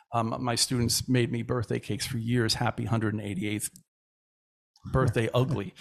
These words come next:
Speaker 1: Uh, hundred eighty-eight 'cause I was older than dirt, and they
Speaker 2: Yeah.
Speaker 1: all call me ugly 'cause I did it myself. Well, no one is thinking that I'm big-headed when I'm calling myself ugly.
Speaker 2: Right.
Speaker 1: That's,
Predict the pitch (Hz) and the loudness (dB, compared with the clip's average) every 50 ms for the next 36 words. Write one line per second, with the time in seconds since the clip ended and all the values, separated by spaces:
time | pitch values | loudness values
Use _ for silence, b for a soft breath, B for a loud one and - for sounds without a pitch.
0 | B B B B B - 110 107 123 - - 143 - - - 120 113 131 117 117 | B B B B B -4 -4 -4 -4 -6 -8 -10 -10 -8 -2 0 2 2 2 2
1 | 107 110 107 104 104 101 101 107 - - 113 101 110 110 104 98 - 113 113 110 | 0 0 0 0 0 -2 -2 -4 -4 -4 -4 -4 -2 -2 -2 -2 -2 -2 -2 -2
2 | 110 110 110 101 101 101 107 110 107 104 107 - 110 110 107 107 107 104 110 - | -2 -2 -2 -2 -4 -2 -2 -2 -2 -2 -2 -4 -4 2 6 6 6 6 6 2
3 | - 110 104 101 104 107 139 160 156 123 113 107 - - 113 110 - - 101 113 | 0 -2 -2 -2 0 2 2 2 2 2 0 -2 -2 -2 -2 -2 -2 -4 -4 -4
4 | 120 107 113 107 110 - 117 117 113 - 165 165 - - - - - - - - | -2 -2 -2 -2 -2 -2 -2 -2 0 0 0 0 -2 -2 -6 -10 -14 -4 2 4
5 | 135 123 123 127 147 170 170 151 131 123 - - 151 151 135 - 120 110 104 107 | 4 6 8 6 6 6 4 2 4 4 4 4 4 2 0 0 -2 0 2 2
6 | 113 113 110 107 110 110 - 127 127 123 117 - 113 120 113 107 101 - 101 101 | 2 2 2 0 -2 -2 0 0 0 0 2 4 6 6 6 4 2 0 -2 -2
7 | 104 104 - - 127 117 117 113 107 107 - 117 107 117 120 - 117 120 110 - | -2 -4 -2 0 0 2 2 0 0 -2 -2 -2 -2 -2 0 2 2 2 2 0
8 | 92 - - - - 104 101 - - - - 131 - - | -6 -8 -4 0 2 2 2 0 -2 -6 -4 -2 -2 -2